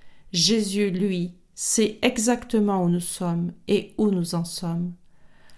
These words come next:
Le Fils de l'homme est venu chercher et sauver ce qui était perdu. Luc dix-neuf, verset dix. Il veut que nous changions de maître, que nous abandonnions notre vie passée et l'esclavage de Satan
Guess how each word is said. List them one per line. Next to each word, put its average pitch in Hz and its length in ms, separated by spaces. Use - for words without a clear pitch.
Le 214 120
Fils 262 380
de 269 80
l'homme 247 320
est 240 80
venu 226 300
chercher 233 580
et 214 60
sauver 214 440
ce 208 160
qui 208 160
était 185 220
perdu. 175 640
Luc 175 180
dix-neuf, 180 440
verset 180 280
dix. 170 560
Il 226 160
veut 247 260
que 269 140
nous 240 120
changions 226 460
de 214 140
maître, 208 420
que - 80
nous 196 240
abandonnions 226 600
notre 214 280
vie 190 220
passée 226 680
et 190 100
l'esclavage 190 680
de 180 60
Satan 185 560